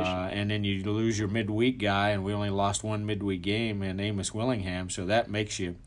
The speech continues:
kinda nervous and, uh, makes you scratch your head a little bit that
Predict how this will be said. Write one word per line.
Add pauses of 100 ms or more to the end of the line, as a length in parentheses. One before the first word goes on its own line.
(400)
kinda
nervous
and,
uh,
makes
you
scratch
your
head
a
little
bit
that